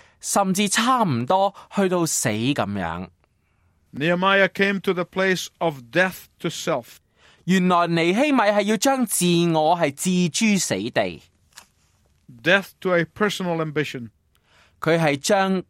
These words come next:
Speaker 1: 個人野心置諸死地。
Speaker 2: And death to future security.
Speaker 1: 佢係將佢未來嘅大好前途置諸死地。
Speaker 2: Nehemiah also came to the place of death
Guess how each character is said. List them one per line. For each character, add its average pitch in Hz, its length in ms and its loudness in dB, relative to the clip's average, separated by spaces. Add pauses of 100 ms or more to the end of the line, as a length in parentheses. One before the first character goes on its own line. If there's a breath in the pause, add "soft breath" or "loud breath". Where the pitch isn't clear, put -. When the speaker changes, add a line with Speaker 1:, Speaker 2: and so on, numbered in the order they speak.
(120)
Speaker 1:
個 156 360 2
人 101 280 -2
野 104 260 -2
心 131 400 -4
置 - 160 -4 (160)
諸 127 240 -4
死 - 140 -8 (140)
地。 87 280 -4 (440)
Speaker 2:
And 131 300 -6
death 175 240 2 (120)
to 175 80 -4
future 170 480 -4
security. 147 680 -4 (600 soft breath)
Speaker 1:
佢 202 160 2
係 175 140 2
將 220 580 0
佢 170 240 2 (140)
未 165 360 4
來 131 300 2
嘅 165 340 2
大 165 240 0 (140)
好 175 220 2
前 110 400 -2
途 104 320 -2
置 - 180 -4 (160)
諸 165 260 -2
死 - 140 -6 (140)
地。 85 300 -6 (640)
Speaker 2:
Nehemiah 190 640 2
also 247 420 0
came 214 300 0
to 220 140 -6
the 196 120 -4
place 196 400 -2
of 165 180 -4
death 185 260 0